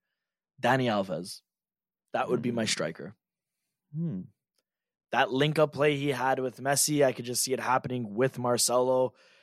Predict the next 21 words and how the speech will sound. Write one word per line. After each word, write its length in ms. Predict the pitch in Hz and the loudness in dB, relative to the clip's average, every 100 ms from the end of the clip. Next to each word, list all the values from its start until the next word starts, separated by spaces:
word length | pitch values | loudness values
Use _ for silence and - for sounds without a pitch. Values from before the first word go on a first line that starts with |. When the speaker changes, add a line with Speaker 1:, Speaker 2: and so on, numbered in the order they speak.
| _ _ | _ _
Speaker 1:
He 240 | - 123 127 | -6 -2 0
could 200 | 131 123 | 2 4
shoot. 420 | - 208 208 196 | 8 8 8 4
He 180 | - 139 | -2 0
had 160 | 143 135 | 2 2
the 60 | |
finesse 420 | 135 147 165 170 - | -4 2 4 4 2
for 200 | 165 165 | 6 6
it. 180 | 156 127 | 6 2
He 100 | 120 | -4
had 120 | 135 | -4
the 60 | 123 | -4
finishing 440 | - 165 143 151 | -4 -2 -2 -4
ability. 420 | 127 110 160 160 151 | -2 6 8 8 4
He 60 | |
had 140 | 143 135 | 2 2
a 40 | |
long 320 | 120 139 160 156 | 2 2 4 2
shot 280 | - 143 | 4 6
on 180 | 151 147 | 6 2
him. 340 | 143 151 151 | -2 -8 -10